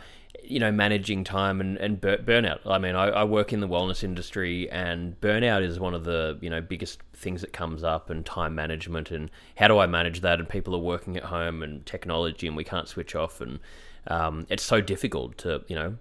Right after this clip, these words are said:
find structure around that. Uh, I try and, you know, I, I actually do a bit of, I've got a book coming out as well, which, um, came about during the pandemic, and a lot of it touches on that.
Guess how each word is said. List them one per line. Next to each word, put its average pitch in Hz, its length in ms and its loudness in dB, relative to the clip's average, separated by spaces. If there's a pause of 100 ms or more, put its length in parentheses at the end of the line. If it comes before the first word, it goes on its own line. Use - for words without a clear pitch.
(120)
find 82 500 -4 (420)
structure - 640 0 (180)
around 92 400 2
that. 92 380 0
Uh, 85 280 0 (260)
I 104 120 6
try 104 280 8
and, 87 220 0
you 92 60 -2
know, 92 200 0
I, 101 160 4
I 95 180 2
actually 95 320 -2
do 92 240 -2
a - 20 -2
bit 87 160 -2
of, 87 140 -6
I've 92 140 0
got 98 100 2
a 87 40 0
book - 200 -8
coming 85 280 -2
out 80 240 -2
as 87 200 -6
well, 101 340 8
which, 87 260 -2
um, 82 400 -2
came 95 180 -2
about 85 260 0
during 87 240 -2
the 85 60 -4
pandemic, 85 560 -4
and 85 200 -6
a 92 60 -2
lot 113 160 6
of 107 100 6
it 101 100 -6
touches - 320 -4
on 98 140 2
that. 147 160 0